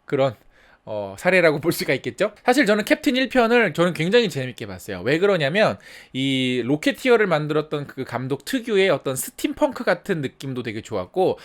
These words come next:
이 배경이 이 차 대전이기 때문에 굉장히 리얼하게 갈 수도 있었어요. 근데 약간 공상과학 같은 어떤 영화의 느낌, 약간 만화 같은 느낌으로 접근을 했던 그 지점이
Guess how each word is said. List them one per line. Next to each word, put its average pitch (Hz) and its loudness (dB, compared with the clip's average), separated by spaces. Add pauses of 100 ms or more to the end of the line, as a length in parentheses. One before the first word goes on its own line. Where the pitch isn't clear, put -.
(120)
이 135 -8
배경이 196 2
이 151 -2
차 214 -4
대전이기 170 -2
때문에 131 -2
굉장히 135 -6
리얼하게 214 4
갈 131 0
수도 170 -4
있었어요. 113 -6
근데 185 -4 (280)
약간 160 -6
공상과학 240 2
같은 196 0
어떤 131 -4
영화의 135 0
느낌, 104 -8
약간 170 0
만화 151 2
같은 240 -2
느낌으로 135 -4
접근을 135 -6
했던 180 -4
그 202 -2
지점이 160 -4